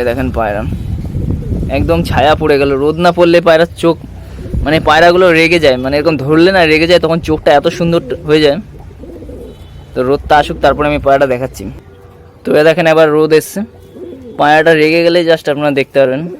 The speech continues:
এই চোখটা কী কর-, কী করে দেবে একদম, রাগছে না।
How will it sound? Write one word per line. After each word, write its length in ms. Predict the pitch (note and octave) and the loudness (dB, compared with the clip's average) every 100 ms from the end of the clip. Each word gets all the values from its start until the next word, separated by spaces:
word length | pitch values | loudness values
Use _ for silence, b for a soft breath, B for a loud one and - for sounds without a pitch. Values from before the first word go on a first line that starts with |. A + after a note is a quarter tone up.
| C4 - - - - - - - _ _ - - | -18 -20 -20 -20 -20 -20 -20 -20 _ _ -20 -18
এই 40 | C#3 - | -16 -8
চোখটা 280 | C#3+ - D3+ | -8 -2 -4
কী 80 | D3 C3+ | -2 -2
কর-, 200 | C#3 C3+ - | -2 -4 -8
কী 80 | C#3+ | -8
করে 140 | C#3 C#3 | -2 0
দেবে 120 | B2+ B2 | 0 0
একদম, 180 | A#2+ C#3+ D#3+ _ _ _ _ - - - - - - _ - _ _ - - - - - - - - - - - - - - - - - - - _ _ - - - - - A#2+ | -4 -10 -14 _ _ _ _ -20 -20 -20 -20 -20 -20 _ -20 _ _ -20 -20 -20 -20 -20 -20 -20 -20 -20 -20 -20 -20 -20 -18 -20 -20 -20 -20 -20 _ _ -20 -20 -20 -16 -10 -2
রাগছে 280 | B2+ C#3+ C#3 | 0 0 -2
না। 60 | C3 | -4